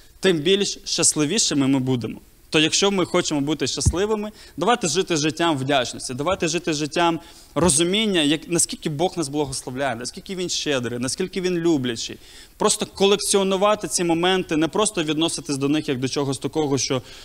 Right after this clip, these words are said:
ну, так це так і повинно бути. Ні, так не повинно бути.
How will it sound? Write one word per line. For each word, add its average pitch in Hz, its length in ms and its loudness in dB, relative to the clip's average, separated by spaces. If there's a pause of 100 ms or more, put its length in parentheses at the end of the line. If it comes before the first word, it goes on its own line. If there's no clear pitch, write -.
(100)
ну, 240 100 0
так - 160 -4
це 165 120 -6
так 151 200 -4
і 156 40 0
повинно 160 420 -2
бути. 143 400 -4
Ні, 175 260 -2
так 165 160 -6
не 151 100 0
повинно 156 380 -2
бути. 131 320 -6